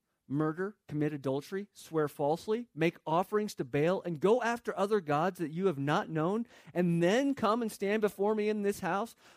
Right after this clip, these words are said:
which is called by my name, and say that we're delivered? Only to go on doing these abominations? Has this house, which is called by my name, become a den of robbers in your eyes? Behold, I myself have seen it, declares the Lord."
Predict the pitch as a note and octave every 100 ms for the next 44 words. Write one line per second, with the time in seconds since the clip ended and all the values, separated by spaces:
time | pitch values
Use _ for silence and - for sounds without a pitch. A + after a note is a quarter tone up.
0 | - F#3 F3+ - F3+ F#3 F#3+ F#3+ F3+ F#3
1 | E3+ G3 F#3+ F#3+ F3 E3 C#3 D#3 E3+ D3+
2 | C3 F#3 B3 _ _ _ _ _ _ _
3 | _ G3+ G3+ C4 C4+ G#3 G#3+ G#3+ A3+ E3
4 | E3 G#3+ G#3+ G#3 F#3 D3+ F3+ F3 D3 E3+
5 | A#3 B3+ - _ - F#3+ A#3+ C#4 G#3+ B3
6 | - G#3 G3+ G3 G#3 G3 - F#3 G3+ G#3
7 | G#3 G3 F#3 E3+ F3+ E3 F3+ D#3 D3 E3+
8 | D3 C#3+ E3 F3 E3 E3+ E3 D#3 F3 -
9 | _ _ _ _ _ - D#3 D3 G3 D#3+
10 | A#2 _ _ - E3 F#3 E3+ - D#3 D3
11 | - F3+ E3 A#2 A2+ B2+ B2+ A#2+ B2 B2
12 | A#2 G#2+